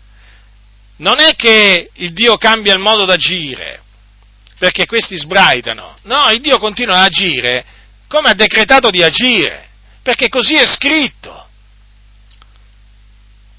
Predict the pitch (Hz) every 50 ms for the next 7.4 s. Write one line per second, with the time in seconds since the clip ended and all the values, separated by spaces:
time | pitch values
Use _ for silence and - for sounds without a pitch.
0 | _ _ _ _ _ _ _ _ _ _ _ _ _ - - 147 165 165 151 135
1 | 131 135 143 139 131 120 - - 123 123 127 127 123 123 120 120 117 107 - 117
2 | 107 110 113 - - _ - - _ _ _ - _ _ _ _ _ _ _ _
3 | - - - - - - - - - 160 - - - 147 - - 170 165 156 135
4 | - - 123 135 131 123 117 - - - - - - - 196 - - - 185 180
5 | - 196 214 220 185 147 - - 165 165 160 143 - - - - - - - -
6 | 214 190 - - - 196 - - 247 262 240 208 156 - 190 175 170 156 135 -
7 | - _ _ _ _ 160 190 196